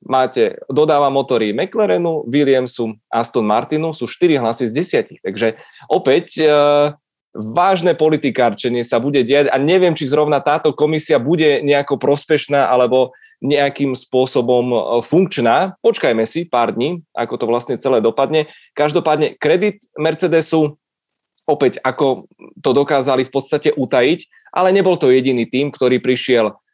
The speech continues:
s novinkami a hlavne my poďme poriešiť ten pomer síl. Začneme ale samotnými tými testami tri dni v Bahrajne. Veľmi intenzívne, boli tam všetci šéfovia tímov.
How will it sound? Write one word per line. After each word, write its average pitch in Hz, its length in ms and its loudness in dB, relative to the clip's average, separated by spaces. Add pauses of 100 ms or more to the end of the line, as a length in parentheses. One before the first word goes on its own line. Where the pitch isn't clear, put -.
(120)
s 104 80 -12
novinkami 156 640 0
a 117 160 -2
hlavne 214 480 0
my 214 400 -2 (160)
poďme 196 260 2
poriešiť 170 480 0
ten 156 220 2
pomer 143 320 2
síl. 104 320 -2 (320)
Začneme 180 480 0
ale 160 220 4 (180)
samotnými 165 640 -2
tými 151 400 0 (320)
testami 147 720 0 (160)
tri 147 240 0
dni 139 180 0
v 113 60 -6
Bahrajne. 127 540 0 (840)
Veľmi 165 560 2
intenzívne, 160 720 0
boli 127 240 0
tam 135 160 -2
všetci 175 400 -2
šéfovia 143 480 0
tímov. 170 320 -4